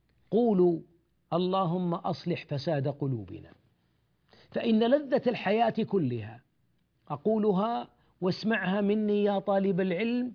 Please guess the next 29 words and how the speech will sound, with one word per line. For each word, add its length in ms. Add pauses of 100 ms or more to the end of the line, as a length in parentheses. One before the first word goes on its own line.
(300)
الذي 320
الآن 380
بدأنا 500
في 80
المستوى 460
الثاني 600 (300)
نطلب 420
العلم، 400 (220)
نعم، 420 (400)
لكن 320
لماذا 500
يتميز 520
طالب 440
العلم 360
هذا 340
عن 200
هذا؟ 460 (340)
هو 120
ليس 340 (320)
بقدرة 460
الحفظ 340 (680)
ولا 360 (200)
قدرة 400
الاستحضار 880 (520)
ولا 480
أن 160
تكون 340
الدرجات 680
عالية 520